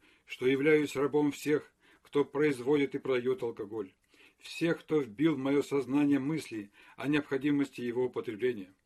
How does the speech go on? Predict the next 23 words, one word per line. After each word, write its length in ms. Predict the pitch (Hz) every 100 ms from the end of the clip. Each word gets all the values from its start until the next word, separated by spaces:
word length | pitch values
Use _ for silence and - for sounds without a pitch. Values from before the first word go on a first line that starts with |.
| _ _ _ _ _ -
Но 140 | 101
это 220 | 120 135
мой 260 | 123 147 156
выбор. 380 | 143 123 101 - _ _ _ _
Я 440 | 95 95 123 135 - _ _
свободный 640 | - 110 117 123 107 107
человек. 540 | 98 107 104 101 104 _ _ _ _ _ - _ _ _ _ _ _ -
Считаю, 680 | - 147 139 170 139 98 - _ _ _ _ -
что 300 | - - 127
я 100 | 143
рожден 380 | 151 139 170
для 120 | 131 151
уничтожения 600 | 147 - 147 147 160 151
в 60 |
своем 220 | 143 151
организме 640 | 147 127 131 147 123 143 135
алкогольной 580 | 127 127 120 127 123 120
отравы. 420 | 113 113 92 82 _ _ _ _ _ _ _
Ну 160 | 117 156
и 60 |
пусть 320 | 156 180 175 175
люди 160 | 147
говорят, 480 | 147 143 143 131 -